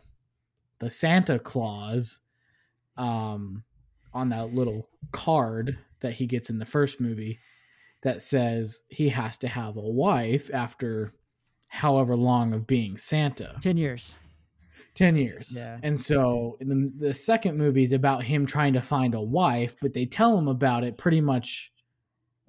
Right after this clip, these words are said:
Speaker 1: around Thanksgiving time or
Speaker 2: I
Speaker 1: a little
Speaker 2: think,
Speaker 1: after
Speaker 2: I think
Speaker 1: Thanksgiving.
Speaker 2: it's ten years 'cause in the,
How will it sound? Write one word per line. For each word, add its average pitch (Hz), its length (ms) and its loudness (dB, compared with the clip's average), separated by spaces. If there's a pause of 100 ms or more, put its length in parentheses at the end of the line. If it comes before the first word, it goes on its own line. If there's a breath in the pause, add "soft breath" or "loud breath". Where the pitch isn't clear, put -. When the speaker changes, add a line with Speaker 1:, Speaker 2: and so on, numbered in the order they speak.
(240)
Speaker 1:
around 135 420 2
Thanksgiving 151 600 2
time 165 380 4
or 110 340 -2
Speaker 2:
I 180 80 0
Speaker 1:
a - 80 -2
little 143 220 4
Speaker 2:
think, 127 100 0
Speaker 1:
after 143 160 -2
Speaker 2:
I - 40 2
think 147 80 0 (140)
Speaker 1:
Thanksgiving. 156 240 2
Speaker 2:
it's 151 60 2
ten 160 80 2
years 147 260 -2
'cause 156 220 -2
in 165 100 -2
the, 151 120 -2